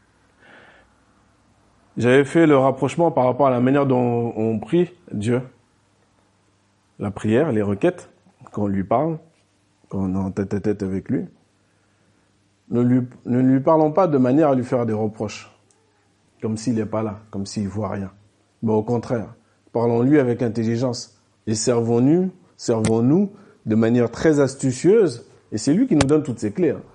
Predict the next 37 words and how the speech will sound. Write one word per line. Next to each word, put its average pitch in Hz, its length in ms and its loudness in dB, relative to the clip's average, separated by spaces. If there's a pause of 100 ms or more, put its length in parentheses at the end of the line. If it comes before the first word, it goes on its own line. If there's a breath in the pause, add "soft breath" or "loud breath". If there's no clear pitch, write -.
(500 soft breath)
Qui 139 140 0
dit, 180 120 2
mais 143 200 2
tu 156 200 -2
sais 247 200 0
déjà 156 280 2
que, 127 360 -2
déjà 143 300 2
toi-même, 170 480 2
je 107 120 -12
te 113 80 -2
connais, 127 420 0 (100)
je - 120 -20
t'ai 110 140 -6
scanné 113 460 -4 (140)
de 120 60 -8
fond 123 220 -6
en 107 100 -4
comble. 240 280 -2 (3000 soft breath)
Tu 175 260 4
as 175 100 6
là, 127 420 -2
en 127 100 -2
tant 165 160 2
que 160 120 4
chrétien, 151 560 2 (800)
tu 135 180 2
es 139 60 4
censé 156 400 2
avoir 139 600 2 (160)
de 95 300 -2
manière 143 280 6
véritable 131 840 2
tout 196 140 4
ce - 140 -2
qui... 131 520 0 (400)
Euh, 98 260 -6